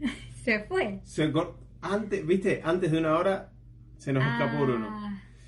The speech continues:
Speaker 2: Se cortó. Eh, se cortó, se cortó la transmisión en Instagram. Bruno desapareció así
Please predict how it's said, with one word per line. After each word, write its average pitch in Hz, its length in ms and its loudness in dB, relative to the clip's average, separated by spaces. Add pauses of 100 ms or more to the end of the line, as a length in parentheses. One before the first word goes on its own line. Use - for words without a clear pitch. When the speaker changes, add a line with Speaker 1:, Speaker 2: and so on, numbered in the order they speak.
(240)
Speaker 2:
Se 127 180 -2
cortó. 127 360 0 (960)
Eh, 127 680 2
se 131 200 -2
cortó, 170 560 2
se 147 160 -2
cortó 185 680 6
la 165 120 -2
transmisión 170 1000 2
en 147 140 0
Instagram. 156 760 -2
Bruno 143 420 2
desapareció 120 680 -2
así 135 340 -2